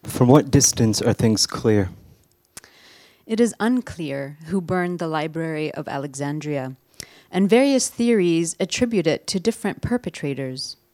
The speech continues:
Speaker 2: Julius Caesar in forty-eight B C, Theophilus around four hundred A D,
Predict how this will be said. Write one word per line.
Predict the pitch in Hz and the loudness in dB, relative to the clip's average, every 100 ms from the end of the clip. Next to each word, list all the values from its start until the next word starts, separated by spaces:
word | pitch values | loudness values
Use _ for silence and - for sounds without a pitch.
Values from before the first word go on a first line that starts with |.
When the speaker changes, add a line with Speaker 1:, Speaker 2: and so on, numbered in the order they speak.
| - | -8
Speaker 2:
Julius | 156 180 175 156 | -2 0 0 -2
Caesar | - 180 165 175 208 | -4 -6 -6 -6 -6
in | 160 | -6
forty-eight | 156 165 160 156 151 - _ | -4 -4 -4 -4 -8 -10 _
B | 151 | -10
C, | 143 - 151 170 214 _ - - - - _ _ _ _ | -8 -6 -6 -6 -12 _ -20 -20 -20 -20 _ _ _ _
Theophilus | - 214 214 214 160 143 - - - | 2 6 8 6 0 -2 -2 -8 -6
around | 180 180 185 | -2 -2 -2
four | - 214 | -2 -2
hundred | 185 190 180 175 | 0 -2 -2 -2
A | - 185 | -2 -6
D, | 165 135 127 147 | -6 -10 -10 -10